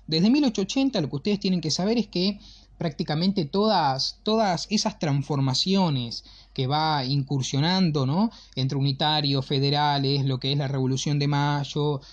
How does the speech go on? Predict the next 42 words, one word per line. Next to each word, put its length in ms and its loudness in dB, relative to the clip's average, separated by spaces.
lo 120 -2
que 100 -2
es 40 0
la 60 0
independencia 840 0
en 120 2
mil 160 0
ochocientos 240 -4
dieciséis 720 -2
y 40 -6
luego 420 -4
los 140 -6
conflictos 580 -4
entre 220 -4
Buenos 320 -2
Aires, 400 0
la 100 -4
Confederación, 800 -4
etcétera, 520 -6
han 140 6
quedado 600 -2
atrás. 480 -10
Eh, 120 -2
como 200 -4
ustedes 260 0
saben, 240 0
ya 140 -2
el 100 -2
Poder 240 -2
Ejecutivo 720 -4
se 180 -6
consolidó, 880 0
eh, 220 -6
el 100 -6
Poder 160 -2
Ejecutivo 440 -2
Nacional, 520 0
obviamente, 520 -8
¿no? 240 0
Como 180 -4
ustedes 300 0
saben, 480 0